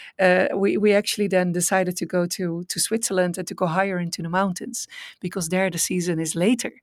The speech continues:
with dandelions. And there we picked dandelions, and then we,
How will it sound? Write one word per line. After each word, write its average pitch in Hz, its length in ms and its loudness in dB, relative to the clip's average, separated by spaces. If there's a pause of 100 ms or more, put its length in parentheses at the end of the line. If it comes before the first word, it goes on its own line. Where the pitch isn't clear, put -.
(440)
with 185 120 0
dandelions. 180 420 2
And 180 100 0
there 233 140 8
we 254 100 4
picked 190 220 0
dandelions, 185 580 2
and 185 120 -2
then 196 120 0
we, 185 220 -4